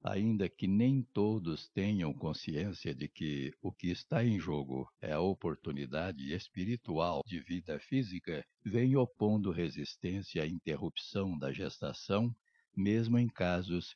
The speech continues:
de aborto eugênico ou de anencefalia. Liminar concedida pelo ministro Marco Aurélio de Mello em dois mil e quatro, autorizando interrupção de gravidez em tais casos,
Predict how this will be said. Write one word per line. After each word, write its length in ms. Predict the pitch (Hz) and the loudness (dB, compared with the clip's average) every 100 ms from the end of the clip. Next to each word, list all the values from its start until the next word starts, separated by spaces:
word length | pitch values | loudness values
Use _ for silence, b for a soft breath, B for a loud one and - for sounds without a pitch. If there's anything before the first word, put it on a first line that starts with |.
| _ | _
de 140 | 82 73 | 2 4
aborto 540 | 69 73 71 69 73 | 4 4 2 2 2
eugênico 840 | 71 73 69 95 90 85 80 76 - _ _ | 4 2 2 2 4 2 0 -2 -4 _ _
ou 160 | 95 92 | 0 0
de 180 | 101 87 | 2 2
anencefalia. 1200 | 98 110 98 - 87 - 98 90 65 71 65 - - _ _ _ _ _ _ _ _ _ _ | 4 4 2 2 -2 0 -2 -2 -2 -2 -2 -4 -10 _ _ _ _ _ _ _ _ _ _
Liminar 800 | 90 98 120 110 101 117 123 131 | 0 4 6 6 6 6 4 2
concedida 840 | - 92 - 87 67 95 113 107 101 | 0 -2 0 -4 -2 0 0 0 0
pelo 300 | - 80 73 | 0 -2 -2
ministro 560 | 73 80 107 - 80 | 0 0 0 0 -4
Marco 460 | 67 71 87 107 80 | -2 -2 -2 -2 0
Aurélio 440 | 76 73 80 73 | 0 0 -2 -4
de 140 | - 69 | -8 -6
Mello 540 | 76 98 95 90 85 - - | -6 -6 -8 -8 -8 -10 -6
em 120 | 80 | -6
dois 300 | 78 73 64 | -4 -6 -4
mil 240 | 69 69 | -6 -4
e 80 | 65 | -6
quatro, 640 | - 82 87 - 73 71 - _ _ _ _ _ | -4 -2 -2 -6 -6 -6 -8 _ _ _ _ _
autorizando 880 | - 85 - 92 76 67 98 101 76 | 0 0 0 -2 -2 -4 0 0 0
interrupção 800 | 80 - 71 90 - - 98 92 | -2 -2 -4 -6 -10 -2 0 0
de 140 | 76 69 | -2 -2
gravidez 720 | 71 67 67 64 87 85 64 | -2 -2 -4 -2 -2 -2 -4
em 140 | 65 | -6
tais 280 | 62 69 69 | -4 -4 -6
casos, 720 | - 98 104 95 90 82 - | -4 -2 -2 -2 -4 -4 -10